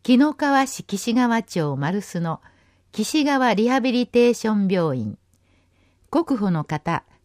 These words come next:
定員三十名。うち優先枠十五名。後期の方、定員は十名です。自己負担額は五千円。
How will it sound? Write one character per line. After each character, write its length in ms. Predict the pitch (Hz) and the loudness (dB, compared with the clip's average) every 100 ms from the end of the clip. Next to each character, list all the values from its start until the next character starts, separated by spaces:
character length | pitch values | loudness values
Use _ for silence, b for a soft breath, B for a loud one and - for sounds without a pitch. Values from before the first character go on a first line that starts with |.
| _ | _
定 320 | 269 269 262 | 2 4 4
員 220 | 233 196 - | 4 2 -4
三 360 | - 247 247 | 0 4 4
十 280 | 190 220 170 | 4 2 0
名。 300 | 147 113 92 _ _ _ _ _ _ | -2 -4 -6 _ _ _ _ _ _
う 100 | 233 | -4
ち 300 | - 226 - _ | 0 -2 -2 _
優 220 | - 294 311 | 0 2 2
先 300 | - 277 202 | 2 4 4
枠 280 | 147 139 | 0 -4
十 300 | 123 185 196 | -4 0 0
五 160 | 143 175 | 2 0
名。 280 | 147 107 - _ _ _ _ _ _ _ _ _ _ _ _ | 0 -2 -6 _ _ _ _ _ _ _ _ _ _ _ _
後 240 | - 320 277 | 0 2 2
期 160 | 180 | 0
の 120 | 151 | -2
方、 380 | 135 143 - 156 _ _ _ | -2 -6 -4 -4 _ _ _
定 260 | 240 247 | 4 6
員 220 | 240 220 208 | 6 4 2
は 140 | 202 | -2
十 260 | - 220 196 | -2 0 2
名 220 | 147 110 | 0 -4
で 120 | 90 | -6
す。 220 | 131 - _ _ _ _ _ _ _ _ _ _ _ _ _ _ _ - | -10 -12 _ _ _ _ _ _ _ _ _ _ _ _ _ _ _ -8
自 120 | 190 | -6
己 180 | - 294 | -2 -4
負 100 | 262 | 0
担 240 | 320 285 | 0 2
額 260 | 196 180 151 | 0 -4 -4
は 180 | 147 - | -4 -6
五 140 | 160 147 | -12 -8
千 320 | - 202 185 | -2 0 0
円。 220 | 170 151 | -2 -6